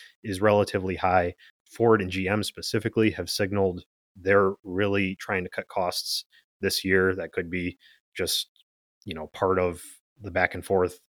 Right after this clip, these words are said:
of a contract year, but they're trying, both trying to cut billions of dollars off their payroll. They're shedding jobs. So it, it's gonna be tough. I, I think the union leaders, for all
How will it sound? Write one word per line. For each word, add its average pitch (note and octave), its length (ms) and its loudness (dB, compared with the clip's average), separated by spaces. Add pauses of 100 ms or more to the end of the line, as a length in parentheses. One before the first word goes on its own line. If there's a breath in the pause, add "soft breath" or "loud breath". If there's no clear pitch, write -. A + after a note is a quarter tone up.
of F2+ 140 -6
a F2 320 -6
contract F#2+ 480 -2
year, A2 340 0 (480 soft breath)
but F#2+ 240 0
they're F#2 300 2 (720)
trying, G2+ 320 -4
both C3 260 0
trying F#2 180 -2
to - 60 -14
cut D#2+ 220 -6
billions F#2+ 400 -2
of D2+ 60 -16
dollars F2 600 -4
off - 180 -12
their E2 100 -14
payroll. G2+ 360 2
They're F2+ 100 -2
shedding F#2 380 -4
jobs. E2+ 520 -4 (760 soft breath)
So A2 480 4
it, G2+ 260 -10
it's B2+ 220 -4
gonna F3+ 220 -2
be E3+ 100 -2
tough. F#3+ 260 0 (220)
I, A#2+ 200 -12
I B2+ 40 -10
think - 280 -2 (320)
the A2+ 360 -4
union B2 300 0
leaders, A2+ 360 0 (720)
for G2+ 280 2
all A2 320 4